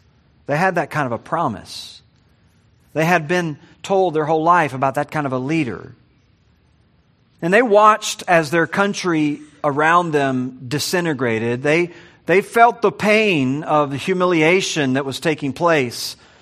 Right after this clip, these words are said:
They were even ripped apart internally through civil wars, through religious divides, through a divide between secular and sacred people, through a,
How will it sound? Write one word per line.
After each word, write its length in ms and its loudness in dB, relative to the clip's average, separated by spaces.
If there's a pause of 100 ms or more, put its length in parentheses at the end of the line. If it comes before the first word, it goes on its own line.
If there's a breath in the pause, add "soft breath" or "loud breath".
(440 soft breath)
They 160 4
were 240 4
even 440 0 (220 loud breath)
ripped 400 0
apart 640 2
internally 960 0 (260 soft breath)
through 200 2
civil 420 2
wars, 800 2 (340 soft breath)
through 220 4
religious 720 0
divides, 1000 4 (460 soft breath)
through 160 4
a 40 2
divide 640 6
between 580 -2 (140 loud breath)
secular 880 2
and 300 0
sacred 600 2
people, 440 0
through 300 4
a, 180 4